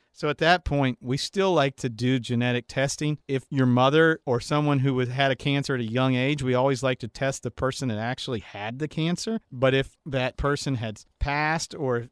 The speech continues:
just no longer in communication with that person, or we just don't know, then we determine if the person who's, uh, the child of the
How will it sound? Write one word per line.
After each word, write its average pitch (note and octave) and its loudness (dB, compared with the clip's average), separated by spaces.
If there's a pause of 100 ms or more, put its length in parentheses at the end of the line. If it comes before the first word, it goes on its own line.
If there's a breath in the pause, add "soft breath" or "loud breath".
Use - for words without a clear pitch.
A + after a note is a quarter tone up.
just C3 -6
no C#3 2
longer C#3+ 2
in C3 0
communication C#3 -2
with C3+ -4
that C#3 -4
person, C#3+ -4
or A#2+ -4
we A#2 -6
just A2+ -8
don't A#2 -2
know, C3+ 2 (320 soft breath)
then C3+ 2
we B2 0
determine B2+ -2
if A2+ -6 (260)
the A2 -12
person B2+ -4 (160)
who's, A#2+ -6 (120)
uh, A2+ -4
the G#2 -6
child B2 0 (300 soft breath)
of C3 -2
the A#2 -4